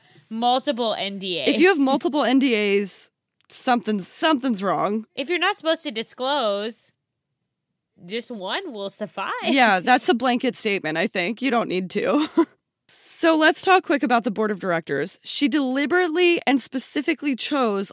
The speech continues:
Speaker 2: old white men, specifically those that she could meet and easily charm.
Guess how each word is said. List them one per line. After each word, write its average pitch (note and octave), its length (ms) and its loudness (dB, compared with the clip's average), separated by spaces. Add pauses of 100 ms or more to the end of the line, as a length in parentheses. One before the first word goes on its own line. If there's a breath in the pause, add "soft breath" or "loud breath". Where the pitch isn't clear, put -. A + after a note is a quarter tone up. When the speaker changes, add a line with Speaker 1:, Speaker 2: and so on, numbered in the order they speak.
Speaker 2:
old A#3+ 240 4
white C4 280 0
men, F3 500 -2 (460 soft breath)
specifically E4+ 640 0
those C4+ 240 0
that A#3 120 -4
she B3+ 160 -4
could G#3 200 -2
meet A#3+ 460 -2
and A#3+ 220 0
easily A#3+ 440 0
charm. A3+ 600 -2